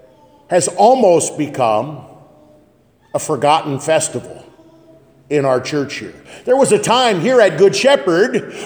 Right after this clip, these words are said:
when we had to have two Maundy Thursday services. Can you imagine that?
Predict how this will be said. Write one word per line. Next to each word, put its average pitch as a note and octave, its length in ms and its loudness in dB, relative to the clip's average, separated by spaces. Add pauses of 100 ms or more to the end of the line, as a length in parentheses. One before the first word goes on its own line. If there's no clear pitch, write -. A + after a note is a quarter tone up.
when B3 180 4
we C4+ 140 4
had A#3+ 220 4
to A3+ 100 4
have A3+ 240 2
two D4+ 260 2
Maundy A3+ 420 2
Thursday A3+ 440 0
services. C4+ 920 0 (840)
Can C#4 120 2
you D4 120 6
imagine A#3+ 440 2
that? - 920 -2